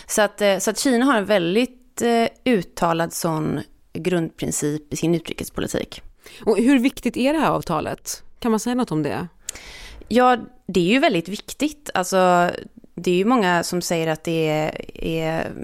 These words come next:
Speaker 1: att det just är en symbol för,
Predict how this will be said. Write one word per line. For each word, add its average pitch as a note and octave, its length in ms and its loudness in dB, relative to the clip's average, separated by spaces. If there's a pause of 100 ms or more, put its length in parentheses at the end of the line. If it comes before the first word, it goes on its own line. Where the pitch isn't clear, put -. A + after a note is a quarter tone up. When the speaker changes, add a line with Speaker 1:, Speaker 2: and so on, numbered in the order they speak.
(520)
Speaker 1:
att - 160 -8
det F#3 80 2
just E3+ 320 -4
är B3+ 360 2
en F3 420 0 (180)
symbol E3+ 800 2
för, D#3 680 2